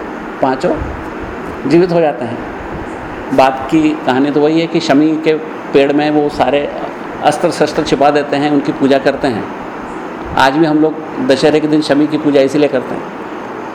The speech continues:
और वो एक वर्ष तक वो अस्त्र शस्त्र छिपा के विभिन्न वेश बदल के रहते हैं और उसके बाद में एक वर्ष बाद अपने अपने शमी की पूजा करके वो दशहरे के दिन अपने अपने अस्त्र शस्त्र वापस लेते हैं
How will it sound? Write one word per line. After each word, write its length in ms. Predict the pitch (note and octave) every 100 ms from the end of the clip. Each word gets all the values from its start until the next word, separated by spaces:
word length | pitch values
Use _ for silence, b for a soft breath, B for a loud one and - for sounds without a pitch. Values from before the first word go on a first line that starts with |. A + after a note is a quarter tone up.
| - - - -
और 60 | C3+
वो 120 | C3+
एक 160 | C#3+ D3
वर्ष 200 | C#3+ -
तक 120 | D3+
वो 60 | D3+
अस्त्र 260 | C3+ - D#3+
शस्त्र 280 | D#3 C#3+
छिपा 280 | D#3 C#3+ C3+
के 160 | C#3 G3+
विभिन्न 580 | B3+ - - C#3+ D#3 D#3+
वेश 280 | D3 C3+ -
बदल 220 | B2+ C3+
के 140 | F3+ A#3 - - - - - - - - - - - - -
रहते 300 | C#3 C#3 F#3+
हैं 140 | F3+
और 180 | G3 C#3+
उसके 160 | C#3 D3
बाद 200 | A#2+ A#2+
में 200 | F3+ -
एक 280 | C3+ C#3
वर्ष 160 | C3 B2+
बाद 200 | B2 C#3+
अपने 260 | C3 - B2+
अपने 300 | A#2 D3 A3 - - - -
शमी 240 | C3 C#3
की 140 | C3+ E3
पूजा 420 | - - C#3 C#3+
करके 360 | C3+ A#2 - A#3 B B - -
वो 220 | - - - - - -
दशहरे 340 | - B2 C#3 C#3+
के 100 | D3+
दिन 120 | D3
अपने 240 | D3+ D3
अपने 260 | C#3 D3+ F3+ - - - - - - - - - - - -
अस्त्र 240 | C3+ - D#3
शस्त्र 340 | C#3+ A#2+ D3+
वापस 320 | C3+ B2+ E3
लेते 220 | D#3 D3+
हैं 140 | C#3+